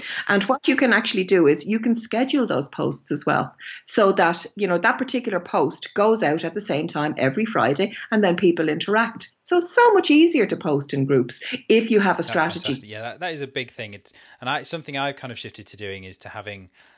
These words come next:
Speaker 2: uh, kind of regular posts. And it does, it means,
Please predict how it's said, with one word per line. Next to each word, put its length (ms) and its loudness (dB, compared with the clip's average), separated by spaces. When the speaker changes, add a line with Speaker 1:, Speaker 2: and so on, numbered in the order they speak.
Speaker 2:
uh, 180 -10
kind 180 -14
of 120 -18
regular 280 -14
posts. 360 -16
And 80 -20
it 200 -20
does, 220 -4
it 100 -16
means, 400 -14